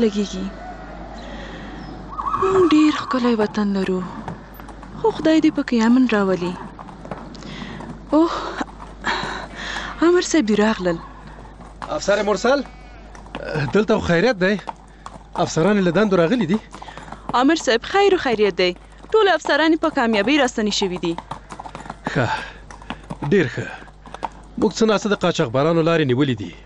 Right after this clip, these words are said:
Speaker 2: خو که له پولیسي مهارت نه کار وانه خلو، بری به دومره اسان هم نه وي. رښتیا یوه بله خبره.
Speaker 1: مهرباني عامر صاحب، افسر مرسل ورته غوږ ده.
Speaker 2: افسر مرسل،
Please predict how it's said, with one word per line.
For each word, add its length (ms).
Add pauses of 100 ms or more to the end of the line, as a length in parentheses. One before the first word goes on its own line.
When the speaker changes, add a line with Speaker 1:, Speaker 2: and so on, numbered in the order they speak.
(840)
Speaker 2:
خو 120
که 120
له 80
پولیسي 320
مهارت 360
نه 100
کار 220
وانه 220
خلو، 280 (440)
بری 260
به 100
دومره 280
اسان 260
هم 120
نه 120
وي. 120 (1400)
رښتیا 320
یوه 140
بله 200
خبره. 420 (760)
Speaker 1:
مهرباني 460
عامر 160
صاحب، 300 (160)
افسر 320
مرسل 360
ورته 240
غوږ 260
ده. 140 (960)
Speaker 2:
افسر 380
مرسل، 360